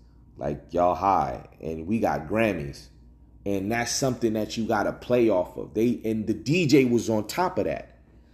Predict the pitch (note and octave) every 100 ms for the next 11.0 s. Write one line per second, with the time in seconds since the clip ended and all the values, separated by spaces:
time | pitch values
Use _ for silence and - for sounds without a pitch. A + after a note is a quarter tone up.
0 | - - F#2+ F#2+ G#2 F#2 E2+ D2 - -
1 | - - C3+ C3+ A2+ G#2 - - - -
2 | - D#2 G2 A2+ G#2+ F2+ F2 - - -
3 | G#2+ C#2+ G#1 - - - - - - -
4 | - G2 A2 A2+ - A#2 - C3 A2 G2+
5 | G2+ F#2 F#2+ E2+ E2 - - - G#2 F2
6 | - A#1 G1+ - - C#2 B1+ - C2+ D2+
7 | D#2 D2+ C#2+ C#2+ C#2+ D2 D2+ C#2+ - -
8 | - - - - - - - A#1+ B1+ B1+
9 | A#1+ A1+ G1+ - - - - - - -
10 | - F2 - D2+ E2 D2 - C2 G#1+